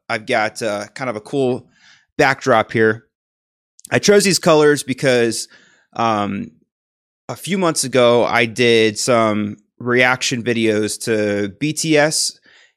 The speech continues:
and purple is the B T S army color. And, um,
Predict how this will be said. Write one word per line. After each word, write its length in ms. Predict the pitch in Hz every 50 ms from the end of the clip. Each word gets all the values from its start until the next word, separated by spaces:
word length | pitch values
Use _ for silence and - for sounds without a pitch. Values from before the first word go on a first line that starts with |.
| -
and 380 | - 120 117 117 113 110 104 -
purple 500 | - - 165 160 - 165 156 151 147 - -
is 300 | 135 135 139 135 131 -
the 100 | - 113
B 240 | 95 92 139 156 160
T 240 | - - 156 147 135
S 380 | 135 131 135 - - - - _ -
army 360 | 123 135 135 135 135 135 127
color. 600 | - - 139 127 123 120 117 110 117 120 - _ _ _ _ _ _ _ _ _ _
And, 460 | - 120 120 117 117 110 113 113 113 95
um, 600 | 71 113 110 110 104 107 104 107 101 104 104 -